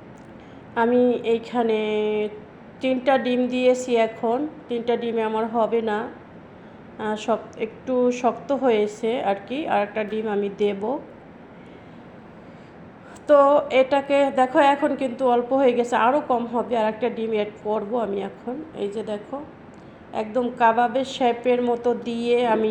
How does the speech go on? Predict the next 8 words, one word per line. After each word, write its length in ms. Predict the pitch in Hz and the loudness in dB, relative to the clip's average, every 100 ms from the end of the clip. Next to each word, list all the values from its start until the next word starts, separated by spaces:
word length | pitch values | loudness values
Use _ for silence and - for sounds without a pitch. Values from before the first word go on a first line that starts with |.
| 208 | 0
এটাকে 440 | 202 214 208 208 208 | 0 -2 -2 -2 -2
ভেজে 420 | 208 220 196 233 | 0 -2 0 0
নেব। 240 | 247 220 202 233 285 - - - - - - - - - - - - - - - - - - - - - - - - - - - - | 0 0 0 -4 -6 -14 -20 -20 -20 -20 -20 -20 -20 -20 -20 -20 -20 -20 -20 -20 -20 -20 -20 -20 -20 -20 -20 -20 -20 -20 -20 -16 -8
এই 160 | 196 190 | -6 -6
যে 140 | 220 254 - - - - - - - 247 | -8 -8 -10 -20 -20 -20 -20 -20 -14 -12
এখানে 340 | 247 254 247 247 | -8 -4 -6 -2
তেল 180 | 233 226 | -2 -2
টেল 180 | 233 226 | -4 -6